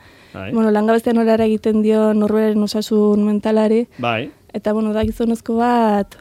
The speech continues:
Speaker 2: lanik gabe geratu zen, eta, bueno, saiatu zen, saiatu, baina, bueno, denbora joan ahala, ez zuen ezer aurkitzen. Eta
Speaker 1: Mhm.
Speaker 2: kontatzen zidan, egun batean afaltzera joan zela lagunekin,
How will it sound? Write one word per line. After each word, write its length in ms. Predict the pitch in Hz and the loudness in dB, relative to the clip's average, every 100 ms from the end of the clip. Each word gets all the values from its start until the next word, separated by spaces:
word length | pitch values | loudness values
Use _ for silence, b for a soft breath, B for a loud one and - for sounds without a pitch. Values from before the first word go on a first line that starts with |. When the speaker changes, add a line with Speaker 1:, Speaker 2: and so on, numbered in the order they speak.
| - | -6
Speaker 2:
lanik 280 | 214 214 | -2 0
gabe 140 | 214 208 | 0 0
geratu 260 | 208 208 208 | -2 -4 -4
zen, 300 | 269 302 269 | 0 0 0
eta, 140 | 220 | -2
bueno, 140 | 208 208 | -6 -6
saiatu 340 | 214 214 214 | -4 -4 -4
zen, 240 | - 285 277 | -2 -2 -2
saiatu, 360 | 233 233 294 | -4 -4 -2
baina, 180 | 285 214 | -2 -2
bueno, 180 | 202 196 | -4 -4
denbora 280 | 196 208 214 | -2 -2 0
joan 200 | 220 226 | 0 2
ahala, 240 | 220 240 | 2 2
ez 80 | 247 | 0
zuen 360 | 233 214 208 202 | -2 -2 0 -2
ezer 260 | 214 214 208 214 - | -4 -4 -4 -6 -8
aurkitzen. 680 | 214 208 214 240 269 277 247 | -6 -6 -6 -2 -2 -2 -6
Eta 100 | 226 | -6
Speaker 1:
Mhm. 60 | |
Speaker 2:
kontatzen 340 | 214 226 254 240 | -4 -2 -2 -2
zidan, 200 | 254 233 | -2 -2
egun 160 | 220 | 0
batean 260 | 240 240 240 | -2 -2 -4
afaltzera 380 | 220 226 240 240 | -4 -4 -2 -2
joan 160 | 247 240 | -2 -4
zela 240 | 247 240 | 0 2
lagunekin, 680 | 233 233 247 240 254 294 | 2 4 4 4 2 2